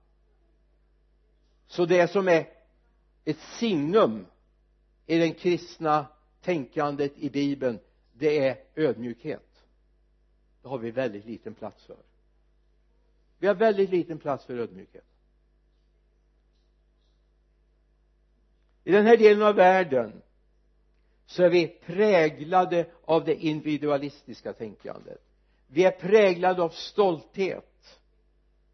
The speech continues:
Medan Bibeln talar, vi, för att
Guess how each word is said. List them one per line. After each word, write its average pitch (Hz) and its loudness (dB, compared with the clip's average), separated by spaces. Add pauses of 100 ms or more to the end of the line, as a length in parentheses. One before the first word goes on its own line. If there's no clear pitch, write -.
(920)
Medan 151 2
Bibeln 170 0
talar, 160 0
vi, 156 -4 (280)
för 160 -2
att 151 0